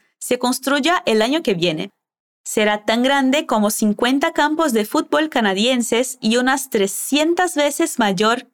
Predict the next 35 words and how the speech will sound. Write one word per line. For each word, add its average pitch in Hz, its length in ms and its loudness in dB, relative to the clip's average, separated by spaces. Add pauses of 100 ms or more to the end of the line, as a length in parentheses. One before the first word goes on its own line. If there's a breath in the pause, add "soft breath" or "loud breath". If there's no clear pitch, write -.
que 214 160 0
el 208 100 2
mayor 208 380 2
tanque 311 400 0
de 285 160 0
cualquier 240 580 -2
parque 247 340 0
marino. 254 540 0 (540)
El 214 180 2
refugio 302 680 0
podría 269 340 2
dar 339 160 2
la 269 140 2
bienvenida 262 600 0
a 269 40 0
sus - 180 -8
primeras 226 440 0
ballenas 269 560 0
a 220 140 0
principios 277 480 0
de 254 80 0
dos 185 240 0
mil 254 140 0
veintitrés, 311 640 -2 (280)
siempre 339 480 -2
que 311 60 -2
el 269 80 0
proyecto 269 400 -2
obtenga 320 420 0
los 254 160 -2
permisos 208 440 -2
federales 247 600 0
y 226 100 -2
provinciales 208 680 0
necesarios, 202 720 -4